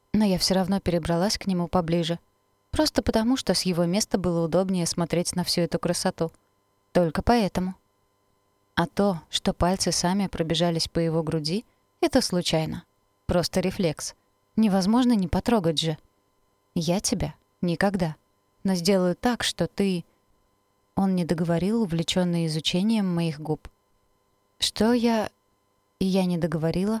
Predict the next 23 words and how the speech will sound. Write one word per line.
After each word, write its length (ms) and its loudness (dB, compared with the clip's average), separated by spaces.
потому 320 0
что 180 -6
тоже 340 2
изучала 440 0
его 220 0
запах 480 -2
и 20 -4
вкус 300 -6
кожи 320 -2
на 160 0
шее, 360 -2
на 120 4
груди, 480 -2
на 120 0
животе. 560 -2
Вадим 440 2
и 40 0
вовсе 340 0
больше 320 -2
ничего 360 0
не 100 0
стал 280 -2
говорить, 480 0